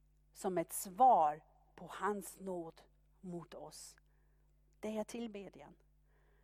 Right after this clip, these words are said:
Vår kärlek, vi uttrycker den till Gud. Och vi förstår att det gör vi på grund av hans nåd. Den är för oss varje dag. Så vi har kunskap,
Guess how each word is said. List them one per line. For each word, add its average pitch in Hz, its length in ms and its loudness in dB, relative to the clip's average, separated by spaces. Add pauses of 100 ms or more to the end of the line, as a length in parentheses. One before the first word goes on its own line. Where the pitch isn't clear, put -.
(680)
Vår 214 240 -2
kärlek, 170 640 -6 (440)
vi - 160 -12
uttrycker 220 560 -6
den 175 220 -4
till 175 220 -16
Gud. 160 320 -12 (880)
Och 185 120 -4
vi 202 80 -2
förstår 190 500 -4
att - 160 -6
det 208 120 0
gör 196 280 4
vi 156 140 -2
på - 240 -10
grund 175 260 -6
av 165 100 -10
hans 180 340 -10
nåd. 208 680 4 (540)
Den 190 220 -6
är 160 100 -6
för 165 180 -4
oss 143 340 -8
varje 160 360 -6
dag. - 240 -16 (1600)
Så - 140 2
vi 247 80 4
har 214 120 8
kunskap, 247 880 4